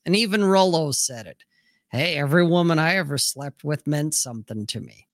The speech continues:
And that's why I remember all of mine,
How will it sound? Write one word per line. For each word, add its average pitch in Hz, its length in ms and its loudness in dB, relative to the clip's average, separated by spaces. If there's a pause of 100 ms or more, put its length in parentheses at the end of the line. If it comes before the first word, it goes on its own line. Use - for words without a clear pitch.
And 160 160 6
that's 190 340 0
why 160 520 2
I 156 160 4
remember 160 720 2
all 135 240 -2
of 120 160 -6
mine, 120 520 -4